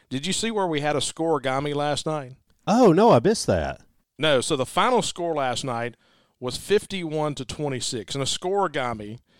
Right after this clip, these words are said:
Speaker 1: is a unique score that it's never been done in N F L history. And last night, there are one thousand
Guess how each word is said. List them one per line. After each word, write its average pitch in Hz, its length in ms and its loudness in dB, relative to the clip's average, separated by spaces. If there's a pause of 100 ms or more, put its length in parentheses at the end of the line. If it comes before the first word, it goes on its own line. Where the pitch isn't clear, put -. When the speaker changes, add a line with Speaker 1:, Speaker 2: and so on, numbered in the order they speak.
(260)
Speaker 1:
is 135 140 -2
a 147 120 2
unique 151 480 -4
score 165 440 -2
that 131 140 -4
it's 127 160 -6
never 180 300 2
been 165 240 -2
done 143 500 -2
in 135 200 -4
N 156 120 -2
F 147 200 -2
L 120 160 -2
history. - 480 -10 (680)
And 123 160 -6
last 208 340 0
night, 147 300 -2
there 131 140 0
are 123 80 0
one 175 360 -2
thousand 165 560 0